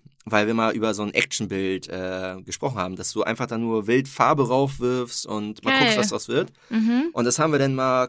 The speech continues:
Speaker 1: kurz vor Weihnachten gemacht, bevor, ähm, wir alle so zu unseren Familien abgehauen sind, haben wir uns dann <laughs> bei uns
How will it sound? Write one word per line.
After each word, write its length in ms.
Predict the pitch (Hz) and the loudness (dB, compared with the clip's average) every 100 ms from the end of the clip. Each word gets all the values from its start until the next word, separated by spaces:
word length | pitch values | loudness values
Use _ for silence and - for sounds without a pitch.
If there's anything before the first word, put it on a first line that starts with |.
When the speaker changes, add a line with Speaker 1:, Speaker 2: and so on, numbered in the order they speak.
| - | -2
Speaker 1:
kurz 300 | 151 196 - | 0 0 0
vor 140 | 143 | -2
Weihnachten 400 | 127 160 170 - | 0 0 -2 -4
gemacht, 280 | 139 135 151 | -4 -4 -4
bevor, 680 | - - 120 120 117 113 98 92 | -10 -4 0 2 2 0 -2 -4
ähm, 360 | 101 98 104 113 _ _ - | -8 -8 -12 -20 _ _ 0
wir 140 | 110 | 2
alle 140 | 123 120 | 4 2
so 120 | 110 | 0
zu 140 | - 110 | -2 -4
unseren 220 | 104 101 | -4 -4
Familien 420 | 113 131 156 151 | -2 2 2 2
abgehauen 480 | - - 120 120 127 | -2 -4 -2 -2 -4
sind, 340 | 117 120 117 113 | -4 -4 -4 -4
haben 140 | 110 | -6
wir 40 | 110 | -6
uns 140 | 107 | -6
dann 160 | 101 101 | -6 -2
<laughs> 80 | |
bei 80 | - | 0
uns 220 | - - | 0 -2